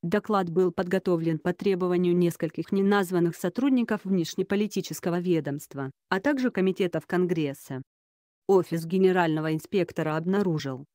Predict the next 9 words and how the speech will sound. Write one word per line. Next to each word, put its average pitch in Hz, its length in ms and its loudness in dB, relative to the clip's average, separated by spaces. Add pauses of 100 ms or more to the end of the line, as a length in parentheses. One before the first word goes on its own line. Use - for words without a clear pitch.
что - 280 -4
следует 190 500 0
подробно 190 500 2
рассмотреть 190 560 0
действия 165 540 0
пяти 175 320 -4
карьерных 180 580 0
сотрудников 233 680 0
Госдепартамента, 160 1080 -4